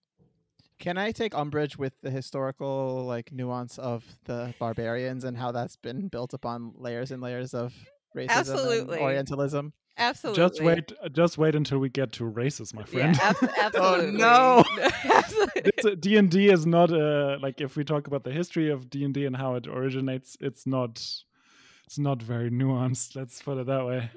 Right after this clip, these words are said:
Speaker 1: Great. Okay, cool. Love it.
Speaker 2: <laughs> Yeah. <laughs> Um, to its credit, the player's handbook does have a section about sex,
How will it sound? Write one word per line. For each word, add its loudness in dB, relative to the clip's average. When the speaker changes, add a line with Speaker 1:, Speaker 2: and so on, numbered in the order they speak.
Speaker 1:
Great. -8
Okay, 0
cool. -2
Love 0
it. -4
Speaker 2:
<laughs> -12
Yeah. 2
<laughs> -4
Um, 6
to -2
its -8
credit, -2
the -2
player's -2
handbook -6
does -6
have -4
a -8
section -8
about -6
sex, -10